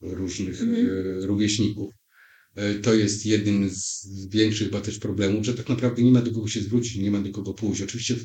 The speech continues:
Speaker 1: w tym momencie, ja urodziłem się w siedemdziesiątym drugim roku i wtedy tak naprawdę w ogóle nie było do kogo się zwrócić. Natomiast w tym momencie oczywiście są instytucje pozarządowe,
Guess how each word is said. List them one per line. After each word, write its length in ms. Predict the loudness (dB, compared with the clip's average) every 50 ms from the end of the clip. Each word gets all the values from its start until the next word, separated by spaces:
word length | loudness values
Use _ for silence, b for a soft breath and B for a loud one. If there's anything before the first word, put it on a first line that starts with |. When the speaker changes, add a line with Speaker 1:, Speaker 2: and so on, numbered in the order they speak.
| -10 _ _
Speaker 1:
w 80 | -10 -2
tym 140 | 0 4
momencie, 500 | 6 6 6 6 6 4 0 -2 -4 -6 B B B B B B B B B B
ja 80 | -4 0
urodziłem 380 | 2 2 2 4 4 2 2
się 100 | 2 -2 -6 -8 -12 -14 -10
w 60 | -6
siedemdziesiątym 560 | -4 -2 0 2 2 2 0 0 0 -2 -2
drugim 260 | -2 0 2 4 6 6
roku 300 | 6 4 2 0 -4 -6
i 40 | -6
wtedy 240 | -6 -6 -8 -8 -8 -12
tak 140 | -12 -10 -8
naprawdę 360 | -4 0 0 0 2 0 -2
w 180 | -2 2 4
ogóle 260 | 4 4 4 2 -2 -4
nie 80 | -6
było 200 | -8 -10 -12 -12
do 80 | -12 -12
kogo 160 | -12 -10 -10
się 140 | -6 -6 -6
zwrócić. 480 | -6 -6 -8 -8 -8 -8 -8 -10 B B B B B B B B B
Natomiast 340 | -2 4 4 4 4 4 2
w 20 |
tym 120 | 4 6 8
momencie 360 | 10 10 10 10 8 4 2
oczywiście 320 | 0 -2 -4 -4 -2 -2
są 220 | 0 2 2 2 2
instytucje 480 | 2 0 -2 -4 -6 -4 -4 -4 -2
pozarządowe, 1000 | -2 -2 -2 -2 0 0 0 0 0 2 0 0 0 0 0 -2 -2 -2 -4 -6